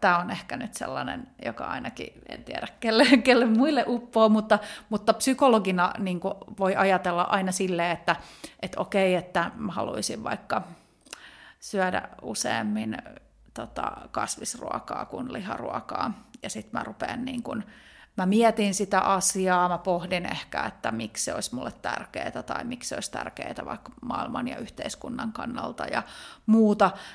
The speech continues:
Ja koska mä oon miettinyt sitä, niin se todennäköisemmin alkaa tapahtua yhä useammin. Ja no, en tiedä, oliko tää nyt hyvä esimerkki, mutta et mitä tahansa, no sanotaan vaikka liikunnan lisääminen, niin tota,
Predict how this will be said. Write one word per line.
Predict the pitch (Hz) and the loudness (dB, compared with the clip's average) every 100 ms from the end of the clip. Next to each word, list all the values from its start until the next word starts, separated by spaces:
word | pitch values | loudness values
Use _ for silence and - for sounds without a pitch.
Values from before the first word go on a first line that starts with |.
| - | -10
Ja | 202 190 - - | -2 0 -2 -2
koska | 233 - 214 | -2 0 2
mä | 196 | 2
oon | 190 | 2
miettinyt | 214 202 - - 233 | 4 2 0 -8 -6
sitä, | - - - - - _ - | -4 -4 -6 -8 -10 _ -12
niin | 220 175 | -8 -4
se | 190 185 - _ _ _ _ _ _ _ | -4 -6 -12 _ _ _ _ _ _ _
todennäköisemmin | 240 220 196 175 180 175 185 175 180 - | 4 4 4 2 -4 -2 -2 -4 -4 0
alkaa | 196 165 180 175 | 0 0 -2 -2
tapahtua | 175 - 175 - - - | -4 -2 -4 -4 -6 -6
yhä | 202 170 - | -6 -6 -4
useammin. | - - - - - - - _ _ _ _ _ _ _ _ _ _ - - | -6 -8 -8 -10 -10 -12 -18 _ _ _ _ _ _ _ _ _ _ -10 0
Ja | 185 - - - - _ _ _ - - | 0 0 -8 -20 -20 _ _ _ -20 -8
no, | 220 202 | 0 2
en | 208 190 | 2 2
tiedä, | 196 185 | 2 2
oliko | 190 - | -2 -2
tää | 202 196 | -2 -2
nyt | - | -4
hyvä | 220 - | -2 0
esimerkki, | - - 226 - - 220 - - - | 0 -4 -4 -6 -8 -14 -14 -10 -2
mutta | 220 | 0
et | 220 214 | 2 4
mitä | 220 240 226 | 4 6 4
tahansa, | 190 185 185 185 180 - - - - - | 2 2 0 2 0 -2 -12 -20 -20 -2
no | 226 220 - | 2 2 2
sanotaan | 262 240 214 | 4 6 6
vaikka | 196 196 | 4 4
liikunnan | 208 190 190 185 - | 4 4 0 -6 -8
lisääminen, | 82 208 - - - - - | -10 -6 -6 -6 -8 -10 -8
niin | - 80 | -8 -10
tota, | - - 85 | -8 -6 -6